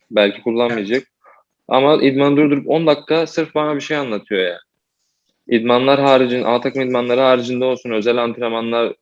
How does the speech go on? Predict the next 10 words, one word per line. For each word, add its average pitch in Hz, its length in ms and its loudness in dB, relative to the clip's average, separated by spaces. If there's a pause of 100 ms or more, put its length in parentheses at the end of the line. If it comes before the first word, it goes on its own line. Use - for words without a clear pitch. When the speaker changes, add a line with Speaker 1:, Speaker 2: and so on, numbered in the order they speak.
(160)
Speaker 1:
imkanı 117 440 -2
olabildiğince 117 580 2
özel 113 220 4
antrenmanlar 110 580 -2
yapmaya 104 340 -2
çalışıyor 95 440 -4
benimle. 90 460 -4 (180)
Ve 98 260 4
işte - 260 -6
öbür 101 380 2